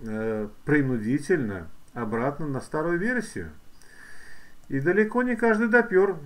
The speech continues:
как это сделать. А вот есть указать версию.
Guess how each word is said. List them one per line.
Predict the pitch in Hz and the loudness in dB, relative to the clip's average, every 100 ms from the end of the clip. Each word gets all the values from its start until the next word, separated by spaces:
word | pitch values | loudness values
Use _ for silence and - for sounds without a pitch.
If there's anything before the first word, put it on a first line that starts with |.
| - | -8
как | 165 156 | -6 -2
это | 151 165 | -2 -2
сделать. | 151 151 120 92 90 - - - - - - - | 0 2 2 2 -6 -16 -12 -12 -10 -8 -10 -8
А | 107 | -6
вот | 101 170 208 - | -2 -2 -4 -4
есть | 147 180 - | -4 -4 -6
указать | - 117 190 190 | -4 -2 -2 0
версию. | 113 180 190 - 92 | 2 2 2 -4 -6